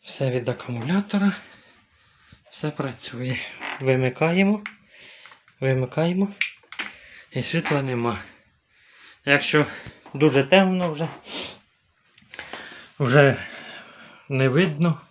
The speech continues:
лампочка ця освітлює дуже добре. Ось так. Може, воно не дуже красиво, але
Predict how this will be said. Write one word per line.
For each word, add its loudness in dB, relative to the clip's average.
лампочка 2
ця -4
освітлює -4
дуже 0
добре. -6
Ось -4
так. -8
Може, 6
воно 0
не 6
дуже 4
красиво, 2
але 6